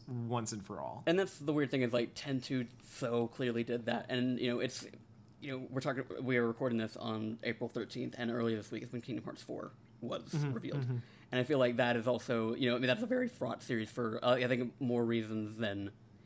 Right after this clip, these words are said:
Speaker 2: any individual Final Fantasy. It's just 'cause, like, it is, you know, we, we could, we could do another podcast on Kingdom Hearts, but we're not going to.
Speaker 1: No,
Speaker 2: I, I
Speaker 1: no,
Speaker 2: would,
Speaker 1: we're not gonna do,
Speaker 2: I would
Speaker 1: no,
Speaker 2: cancel
Speaker 1: no.
Speaker 2: Normandy F M before I ever did a Kingdom Hearts retrospective.
Speaker 1: No, no,
Speaker 2: But, like,
Speaker 1: I, I refuse. <laughs>
Speaker 2: as a person that, like, really kind of, I think I, I,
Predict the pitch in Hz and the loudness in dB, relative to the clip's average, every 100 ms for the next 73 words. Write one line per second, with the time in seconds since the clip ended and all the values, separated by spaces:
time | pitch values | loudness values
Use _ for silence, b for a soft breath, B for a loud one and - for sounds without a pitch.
0 | - 120 117 120 117 110 113 107 107 104 | -8 0 2 4 2 2 0 0 -2 0
1 | 117 117 131 123 123 123 107 113 117 - | -2 0 -2 0 -4 -8 -8 -8 -8 -4
2 | 233 170 - - - - - - - - | -4 -4 -14 -16 -20 -20 -20 -20 -20 -20
3 | - - - - - - - 135 147 135 | -20 -20 -16 -14 -14 -16 -4 2 4 4
4 | 131 117 143 143 139 139 - 196 135 127 | 2 0 -8 0 2 2 6 6 8 4
5 | 113 120 131 117 123 123 120 127 123 123 | 4 0 -2 0 -2 -2 -4 -2 -2 -4
6 | - - 117 107 233 - 131 - 117 - | -6 -2 -2 0 -4 -4 -6 -2 -2 -2
7 | - 117 113 101 98 104 95 95 120 113 | -4 -2 -2 -2 -4 -6 -6 -2 0 -2
8 | 85 131 117 123 117 117 117 120 110 120 | -4 -6 0 2 4 4 2 0 -2 0
9 | 113 113 117 113 120 127 123 120 120 110 | 0 2 0 -2 -6 -2 -2 -2 -6 -10
10 | - 113 120 95 85 76 113 101 135 127 | -12 -8 -8 -6 -6 -6 -6 2 4 4
11 | 85 95 - 87 82 - 151 - - 160 | 2 -4 -8 -10 -10 -8 -8 -6 2 2
12 | 165 240 220 185 151 127 123 131 139 196 | 4 2 2 2 4 4 2 0 0 2
13 | 196 269 180 151 127 - - - - - | 0 2 4 4 2 -6 -18 -20 -18 -16
14 | - 156 151 196 - - 151 - 147 | 0 0 2 -2 -2 0 0 4 4